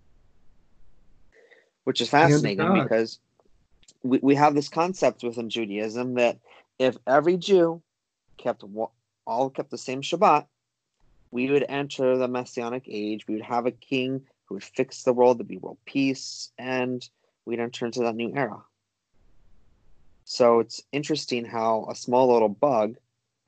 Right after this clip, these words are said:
Speaker 1: that's not technically alive can ravage the world, bring down the greatest powers,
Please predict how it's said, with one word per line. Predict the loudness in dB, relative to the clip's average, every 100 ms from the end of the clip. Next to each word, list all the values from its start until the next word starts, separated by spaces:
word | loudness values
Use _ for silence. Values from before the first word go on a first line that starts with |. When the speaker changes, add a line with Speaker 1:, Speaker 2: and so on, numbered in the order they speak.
| -10
Speaker 1:
that's | -10 -4
not | -2 -2 _
technically | -8 -8 -8 -10 -8 -6
alive | -6 -8 -6 -6 -6 -8 -14 _ _ _ _ _ _ _ -20 -20 -20 -8
can | -6 -2
ravage | 0 2 0 -4
the | -4 -2
world, | 4 6 6 2 -6 _
bring | -2 2
down | 2 2 0
the | -6
greatest | -8 -6 -2 -2 -4 -10
powers, | -4 0 0 0 -6 -10 -16 -18